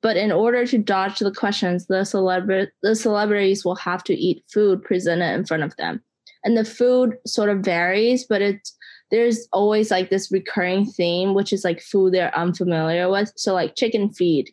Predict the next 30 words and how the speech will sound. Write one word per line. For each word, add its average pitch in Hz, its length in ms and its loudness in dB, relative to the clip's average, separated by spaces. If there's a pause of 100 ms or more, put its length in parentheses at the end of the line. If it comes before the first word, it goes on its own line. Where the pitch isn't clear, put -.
cow 180 260 -4
tongue, 180 480 -4 (580)
bird 220 340 0
saliva, 180 1040 0
scorpion, 208 1040 0 (380)
a - 60 -18
thousand 190 520 0
years 180 360 0
old 170 180 -2
egg. - 380 -4
So 208 340 -2 (380)
I 240 60 2
think 359 180 2
another 226 320 4
name 202 320 2
for 226 160 -2
it 226 160 -2
is 208 200 -2
century 202 360 0
egg. 196 300 -2 (280)
And, 196 180 0
um, 165 460 -4 (400)
this 302 180 -2
episode, 214 640 -2
Katy 254 320 0
Perry 202 480 0
was 196 180 -2
forced - 460 -4
to 226 120 2
rank 185 280 -2